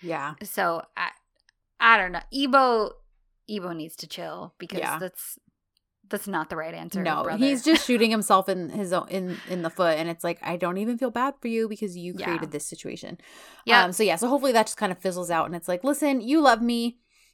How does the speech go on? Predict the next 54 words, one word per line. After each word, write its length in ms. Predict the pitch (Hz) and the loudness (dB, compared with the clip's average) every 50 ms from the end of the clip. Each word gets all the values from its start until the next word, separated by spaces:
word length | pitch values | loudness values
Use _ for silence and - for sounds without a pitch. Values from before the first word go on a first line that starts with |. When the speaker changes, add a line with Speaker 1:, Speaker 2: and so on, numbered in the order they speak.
| _ _ | _ _
Speaker 1:
I 260 | - 185 175 170 202 233 | 6 6 8 8 8 8
love 280 | 254 269 294 311 294 | 10 10 8 8 8
you." 380 | 302 294 285 254 240 226 233 240 | 6 6 8 8 8 8 8 8
Maybe 200 | 233 214 185 190 | 6 2 0 0
it'll 120 | 185 196 180 | 0 0 0
be 140 | 220 214 | 0 0
an 120 | 208 196 208 | 0 2 0
opportunity 400 | - - - - - 226 214 220 | -2 -4 -4 -8 -6 -6 -4 -4
for 120 | 220 202 | -4 -2
her 180 | 180 202 190 190 | 0 0 0 0
to 220 | 202 202 208 214 - | 0 0 0 -2 -2
reciprocate 1000 | - 233 226 - - - - 202 196 - - 202 180 175 175 175 180 - - _ - | -4 -4 -4 -4 -4 -6 -4 -6 -6 -4 -2 -2 0 0 0 0 -2 -4 -8 _ -12
and 140 | 190 185 180 | -10 -8 -4
say 80 | 202 185 | -4 -4
Speaker 2:
Yeah. 40 | 180 - | -2 -2
Speaker 1:
so, 240 | - 190 180 175 - | 0 0 0 0 0
and 220 | - 190 196 196 202 | 0 -2 0 0 2
that 180 | 208 208 - | 2 2 2
needs 220 | 208 214 208 196 - | 0 -2 -4 -4 -6
to 100 | 226 190 | -6 -6
just 180 | 202 190 - | -6 -6 -6
be 140 | - 190 185 | -6 -6 -4
enough. 340 | 180 185 156 90 76 - - - - - _ _ _ _ _ _ - | -2 -2 -2 -2 -2 -4 -8 -14 -20 -20 _ _ _ _ _ _ 2
"I 120 | 175 180 190 | 4 4 4
Speaker 2:
Yes. 100 | 202 - | 4 4
Speaker 1:
trust 320 | 247 247 254 254 - - | 4 4 4 4 2 2
that 100 | 277 254 | 0 0
you 160 | 214 233 240 226 | 0 0 0 0
don't 160 | 240 - 202 | 0 -2 0
have 360 | 208 220 214 214 214 214 202 | 2 4 6 6 4 4 2
residual 420 | 226 214 208 208 196 202 202 196 | 0 0 0 0 0 0 0 -2
feelings 520 | 202 - 202 190 196 190 185 185 180 - - | -2 -2 -4 -4 -4 -4 -6 -6 -8 -8 -8
for 380 | - 180 170 165 165 160 170 | -6 -4 -2 -2 -2 -2 -2
so-and-so, 560 | 170 - 247 277 277 262 254 277 254 247 254 226 | 0 0 2 2 2 0 0 0 0 2 2 2
but 180 | 208 202 - | 2 0 0
if 320 | - - - 185 175 180 - | -2 -2 -2 -2 -2 -2 -4
in 120 | 185 180 | -6 -6
the 60 | 180 | -4
future 340 | 180 - 294 294 294 302 294 | 0 0 0 2 2 0 0
you're 140 | 277 277 269 | 2 2 4
ever 120 | 262 269 262 | 4 2 2
gonna 180 | 262 254 247 247 | 0 0 -2 -4
introduce 360 | 233 254 233 247 247 233 - | -4 -4 -4 -4 -4 -4 -4
me 80 | 240 | -4
to 80 | 226 233 | -4 -2
someone 380 | - - 233 220 226 220 220 214 | -2 -2 -2 -2 -2 -2 -2 -2
you 120 | 214 208 | -4 -4
may 160 | 208 214 208 | -2 -2 -2
have 100 | 208 196 | -2 -2
dated 280 | 185 202 196 202 214 220 | -2 -2 -2 -2 -2 -2
in 60 | 214 | 0
Speaker 2:
Just 120 | 220 240 233 | 0 0 2
Speaker 1:
the 80 | 233 | 2
past, 200 | 240 247 240 - | 0 -2 -4 -6